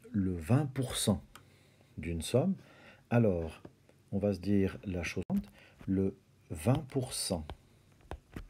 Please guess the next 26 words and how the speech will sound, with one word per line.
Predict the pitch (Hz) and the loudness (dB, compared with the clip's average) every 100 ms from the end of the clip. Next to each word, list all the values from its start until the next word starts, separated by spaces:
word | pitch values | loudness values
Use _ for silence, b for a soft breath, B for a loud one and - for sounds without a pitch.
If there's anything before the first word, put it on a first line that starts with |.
| - - - 104 95 - B B B | -20 -20 -18 -16 -18 -20 B B B
d'un | - 85 | -4 0
élément | 90 92 95 90 | 2 4 2 0
quelconque, | 80 80 - 131 196 - B B B B - | -2 -4 2 2 2 -4 B B B B -4
euh, | 92 87 - - - 117 | -2 -2 -6 -10 -12 -2
vingt | 113 123 | 4 4
pour | 120 - | 2 -4
cent, | - 110 165 202 - | 0 2 2 -4 -10
c'est | - - - 82 - - | -14 -2 0 0 -6 -14
vingt | 80 113 113 87 - - - | 0 4 4 2 -4 -12 -12
divisé | 82 85 127 120 123 98 101 87 - - - | -12 -4 -2 0 -2 0 2 0 -2 -12 -8
par | 85 - | -8 -6
cent, | - 127 196 - B B B | 0 0 0 -4 B B B
c'est-à-dire | - 95 - 80 78 113 151 123 - | -6 -6 -2 -4 0 0 -2 -8 -14
zéro | 80 80 131 139 | -8 -4 -2 0
virgule | 123 117 90 95 80 | 0 0 0 -4 -4
deux. | - - | -12 -4
Donc | 101 104 | -2 -2
si | - | -2
je | 107 98 | -2 0
veux | 104 113 | 0 2
maintenant | 110 - 117 104 | 0 0 0 0
calculer | 92 90 - 101 110 | -2 -4 0 2 2
le | 82 | 0
vingt | 73 101 139 | 0 2 2
pour | 127 123 - | 0 -8 -6
cent | - 107 | -2 -2